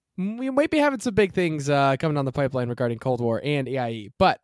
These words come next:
anyways, uh, if you play any of the games that we play, we'd love to have you.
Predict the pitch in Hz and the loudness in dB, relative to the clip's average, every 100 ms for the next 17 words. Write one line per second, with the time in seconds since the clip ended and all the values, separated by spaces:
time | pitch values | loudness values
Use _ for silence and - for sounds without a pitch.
0 | - 180 131 104 - - - - _ _ | -2 0 0 -4 -14 -20 -20 -20 _ _
1 | 143 135 135 131 - _ 180 165 185 202 | 2 4 4 2 -2 _ 0 2 2 4
2 | 196 185 180 196 202 214 185 160 151 139 | 4 4 2 2 4 4 2 2 2 2
3 | 135 135 139 131 123 127 123 117 117 123 | 2 0 0 0 0 0 -2 -6 -6 -6
4 | 117 117 113 | -4 -2 -4